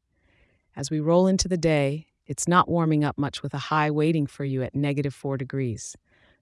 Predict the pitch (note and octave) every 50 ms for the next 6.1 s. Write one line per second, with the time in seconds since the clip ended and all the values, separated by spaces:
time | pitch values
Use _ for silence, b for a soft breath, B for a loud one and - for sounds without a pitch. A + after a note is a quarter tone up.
0 | b _ D3+ D3+ D3+ D3+ C#3+ - E3 F#3 F#3+ D#3+ D3 B2+ A2+ A#2+ C#3 D3+ D#3 -
1 | _ _ _ C#3+ D3 D3+ D#3 F3 E3+ - F3 D#3+ D3+ C#3 C#3 C#3 C#3+ D3+ E3 F3
2 | G3+ - - - - E3 D3+ - C#3+ C3+ C3 D3 C#3+ C#3 C#3 C#3 C#3+ C#3 C3+ -
3 | - - - E3+ - - - - C#3+ B2+ - B2 A2+ G2+ - C#3+ - - - -
4 | _ _ _ _ _ _ _ _ _ _ _ - C3+ C#3+ C#3+ C#3+ C#3+ C#3+ C3+ -
5 | - G3 G3 - A3 G3 F3+ F#3 D3 D3 D#3+ D#3+ D3 - - F3 E3 E3 D3 C3+
6 | C3 -